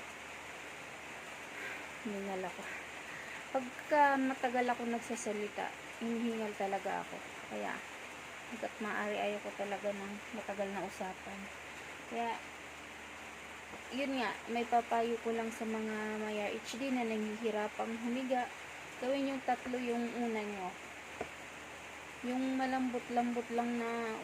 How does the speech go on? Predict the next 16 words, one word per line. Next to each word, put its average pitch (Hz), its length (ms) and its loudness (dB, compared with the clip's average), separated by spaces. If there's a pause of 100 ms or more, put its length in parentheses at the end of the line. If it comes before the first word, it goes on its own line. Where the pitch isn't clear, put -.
unan, 214 320 0 (160)
para 226 240 4
yung 233 320 2
likod, 226 400 0 (320)
komportable 214 800 2
lang 214 160 0
sa 214 240 -6
pagtulog. 196 720 -2 (1400)
Tapos 208 320 -6
kung 240 160 2
masakit 240 480 -2
ang 233 220 -2
katawan, 240 580 4
maliban 226 400 4
na 240 140 6
lang 240 100 2